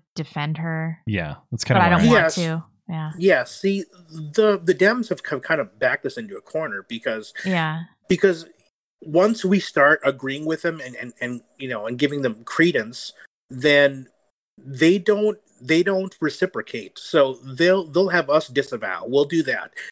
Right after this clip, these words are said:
Speaker 3: And then they'll say, "Look, even the Republicans think that, think that Marjorie Taylor
Speaker 1: Yeah.
Speaker 3: Greene's crazy." And then, you know, we,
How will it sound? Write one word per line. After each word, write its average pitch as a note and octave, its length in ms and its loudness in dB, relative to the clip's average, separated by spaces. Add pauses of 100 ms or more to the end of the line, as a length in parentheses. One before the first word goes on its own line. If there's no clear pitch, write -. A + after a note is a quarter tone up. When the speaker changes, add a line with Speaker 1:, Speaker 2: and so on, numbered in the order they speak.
(100)
Speaker 3:
And C#3 100 2
then C#3+ 80 2
they'll C#3+ 80 2
say, D#3 180 2
"Look, E3 280 0
even F#3+ 240 4
the - 80 2
Republicans E3 720 -2
think A#2+ 240 -4
that, A2+ 300 -2
think C#3+ 360 -8
that A#2+ 260 -4
Marjorie C4 260 4
Taylor B3 220 4
Speaker 1:
Yeah. G#3 60 0
Speaker 3:
Greene's A#2 220 -6
crazy." A2 460 -6 (560)
And C#3+ 360 0
then, C3+ 400 0
you D3+ 80 -8
know, C#3+ 160 -6
we, D#3+ 280 -6